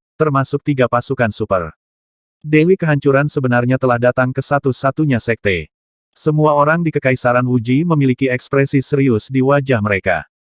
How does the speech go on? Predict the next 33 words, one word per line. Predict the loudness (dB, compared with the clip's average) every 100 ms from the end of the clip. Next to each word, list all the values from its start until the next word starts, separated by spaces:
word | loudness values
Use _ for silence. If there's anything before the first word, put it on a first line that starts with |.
| _ _
Kedatangan | 0 2 2 0 2
Namong | 2 2 2
Jianghe | 0 0 0
dan | 0 0
kedatangan | 0 0 0 0 2
Dewi | 2 2
Kehancuran, | 0 -2 0 2 0 -2 -8 _ -4
mungkinkah | -2 0 -2 -2 -2
itu | -2 -2
pertanda? | -2 -2 0 0 -4 -8 _ _ _ _
"Apakah | -4 -2 0 -2
sekte | -2 -2 0 0
kami | 0 2
lebih | 0 0 0
dekat | 0 -2 0
dengan | 0 0
Dewi | 2 2 2
Kehancuran?" | 0 -2 0 0 0 -4 -8 _ _ _ _ -4
Kepala | 0 2 2
sekolah | 0 2 2 2
tertinggi | -2 0 0 2
menganggukkan | 2 2 0 0 -2
kepalanya | -2 0 0 2 0
dengan | 0 0 0
ringan | 0 0 0 0
dan | 0
melihat | 2 0 0 -2
sekeliling. | -4 -2 0 -2 -6 -14 _ _ _ _ -2
"Adapun | 2 2 2 0
apakah | 0 0 0 0
ada | 0
orang | 2 2 2
lain, | 0 0